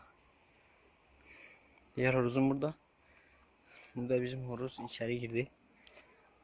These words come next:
Kavga ediyorlar, ondan ayrı yemek veriyorum. <clears throat> Şurada bizim tavuk. <laughs> Yalandan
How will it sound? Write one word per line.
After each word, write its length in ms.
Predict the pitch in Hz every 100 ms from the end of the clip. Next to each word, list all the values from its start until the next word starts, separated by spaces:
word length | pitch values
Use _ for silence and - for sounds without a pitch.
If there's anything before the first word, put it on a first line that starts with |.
| - - - _ - - - - -
Kavga 300 | 117 113 131
ediyorlar, 360 | 139 143 135 131
ondan 360 | 120 123 143 - _ -
ayrı 260 | 113 110
yemek 420 | 117 113 110 107 113
veriyorum. 400 | 110 110 123 139 _ _ _ _ _ - - _ _ _ _ -
<clears throat> 560 | - 160 151 - - - - - _ - - - -
Şurada 340 | - - 147 147
bizim 180 | 143 147
tavuk. 340 | 139 151 - _ _ - - - - - _ _ _ _ _ _ _ - - - - _ _ _ _ - - - - -
<laughs> 200 | 147 -
Yalandan 540 | 147 123 127 131 135